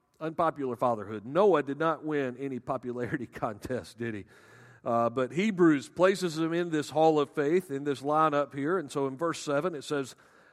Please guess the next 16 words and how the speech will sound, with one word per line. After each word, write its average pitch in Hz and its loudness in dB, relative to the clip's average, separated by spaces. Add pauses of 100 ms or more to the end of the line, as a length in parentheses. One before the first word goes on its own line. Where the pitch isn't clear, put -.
(120)
"By 160 6
faith 220 2
Noah, 196 2 (960)
being 139 -2
warned 196 -2 (220)
about 135 -2
what 156 4
was 135 -4
not 165 0 (160)
yet 160 -4
seen, 107 -10 (1120)
in 139 -2
reverence 147 2
built 170 -2
an 165 -2 (100)
ark 151 -2